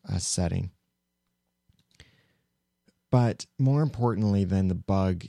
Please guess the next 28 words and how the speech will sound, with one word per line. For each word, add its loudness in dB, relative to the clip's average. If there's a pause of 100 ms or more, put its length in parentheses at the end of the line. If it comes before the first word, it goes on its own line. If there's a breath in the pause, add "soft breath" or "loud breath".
(140)
in 0
the -2
program -2
is -4 (240)
that -4
the -4
creator -2 (120)
of -8 (100)
Chris's -4
dynamic -6
compressor, -8
Chris -4
Capel, -4 (1200 soft breath)
uh, -8
ha-, -8 (120)
is, -2 (120)
uh, -14 (260)
dead. -4 (440)
Uh, -6
he -6
died -2 (340)
near 0
the -2
middle 0
of -6
April -6
twenty -8
eleven. -4